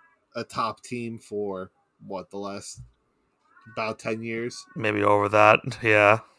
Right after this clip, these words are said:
Speaker 1: Yeah, I, and, I mean, even if Uiagalelei is bad, their backup quarterback's still a really good option.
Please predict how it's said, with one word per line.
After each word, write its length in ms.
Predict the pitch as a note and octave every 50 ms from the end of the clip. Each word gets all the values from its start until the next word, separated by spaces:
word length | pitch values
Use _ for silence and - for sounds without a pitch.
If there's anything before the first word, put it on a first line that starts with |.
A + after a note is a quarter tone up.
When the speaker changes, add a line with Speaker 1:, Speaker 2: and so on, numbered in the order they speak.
| _ _ _ _ _ _ _ _ _ -
Speaker 1:
Yeah, 400 | A2+ A2+ A2+ G2+ F#2+ F2+ F2 D2+ F2+
I, 180 | A#2+ B2+ C3 F#2+ _ _ _ C#3+ - _ _ _ _ _ _ _ _ _ _ _ _ _ -
and, 460 | C#3+ C#3 D3 C#3+ C#3 C#3 C#3 C#3+ D3 _ _ _ _ _ _ _ _ _ _ _ _ _ _ _ _ _ -
I 40 | D3
mean, 120 | D3 D3
even 280 | C#3+ C#3+ D3+ D#3 F3 E3
if 240 | D#3 D3+ C#3 - -
Uiagalelei 960 | C#3+ D3+ D#3 D3+ D3+ C#3 C#3+ C3 B2+ B2+ B2+ B2+ B2+ B2 B2 B2 B2+ B2+ _ _ _ _ _ _ _ _ _ _ _ _ _ _ _ _ _ _ _ _ _ _ _ _ _ _ _ _ _ _ _ _ -
is 180 | C#3 C3 B2+
bad, 540 | G#2+ F#2+ B2+ A2+ A2+ A#2 B2 C3+ D3 D3 C3 G#2 - A2+ _ _ -
their 200 | - C#3 C3+ C3+
backup 560 | A#2+ A2 A2 - B2 B2 B2 A#2 - B2 G#2+
quarterback's 560 | - - A#2+ A#2 A#2 A#2 A2+ A2+ A2+ A#2 - -
still 240 | - A#2+ A2+ A2+
a 100 | G#2+ G2
really 560 | F2+ F2+ F2+ F#2+ G2 G2 F#2+ G2 G2 G2+ G2+ G2
good 180 | F#2 G#2 G2+
option. 540 | G2 F#2+ G2 G#2 - - - A2 G#2+ A2